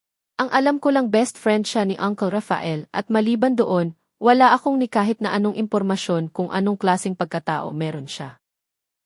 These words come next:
Dapat ba akong kabahan sa kanya? Hindi na ba ako makakatakas pa sa kasal na ito dahil talagang porsigido siya na maikasal kaming dalawa? Pero bakit ako pa?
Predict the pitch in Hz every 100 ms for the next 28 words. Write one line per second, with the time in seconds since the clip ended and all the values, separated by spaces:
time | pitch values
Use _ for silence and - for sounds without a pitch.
0 | _ 208 247 302 294 240 220 240 220 196
1 | 185 185 - - 147 143 147 208 _ _
2 | _ _ _ _ _ _ _ 285 302 320
3 | 311 285 240 220 214 214 208 202 208 196
4 | 208 - 190 190 185 175 160 165 170 170
5 | 156 160 175 185 202 220 202 190 180 175
6 | 160 180 175 175 185 - 175 175 170 -
7 | 175 - 160 165 151 151 147 135 127 147
8 | 180 _ _ _ _ _ _ _ _ 262
9 | 277 254 269 302 254 240 - 180 196